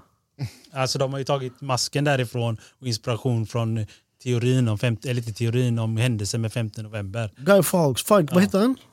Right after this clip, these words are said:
Speaker 1: Ja, jag kommer inte ihåg vad han heter.
Speaker 2: Guido Fawkes heter han.
Speaker 1: Fawkes någonting.
Speaker 2: Ja, Guido
Speaker 1: Ja.
Speaker 2: Fawkes.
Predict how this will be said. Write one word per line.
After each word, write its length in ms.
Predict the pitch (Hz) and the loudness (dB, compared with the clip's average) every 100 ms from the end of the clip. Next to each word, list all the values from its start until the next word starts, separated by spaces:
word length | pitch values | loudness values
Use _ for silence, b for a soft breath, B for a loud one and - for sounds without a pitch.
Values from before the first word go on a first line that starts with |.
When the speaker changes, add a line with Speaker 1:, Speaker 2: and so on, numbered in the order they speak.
| _ _ _ _ | _ _ _ _
Speaker 1:
Ja, 80 | 123 | -8
jag 280 | 117 117 110 | -4 -2 0
kommer 140 | 120 113 | -2 -2
inte 100 | 107 | -2
ihåg 140 | 104 | -4
vad 80 | 101 | -6
han 80 | 98 | -6
heter. 200 | 92 135 | -6 -2
Speaker 2:
Guido 480 | 180 220 165 175 | 2 4 4 2
Fawkes 480 | 156 180 185 175 - | 2 2 2 2 2
heter 200 | 170 143 | 0 0
han. 240 | 107 92 85 | 0 -2 -4
Speaker 1:
Fawkes 360 | 131 127 113 131 | -2 -2 -2 -4
någonting. 260 | 107 101 | -4 0
Speaker 2:
Ja, 120 | 156 165 | 2 2
Guido 240 | 170 202 | 2 2
Speaker 1:
Ja. 60 | 160 | 0
Speaker 2:
Fawkes. 400 | - 170 156 - | 0 2 2 -2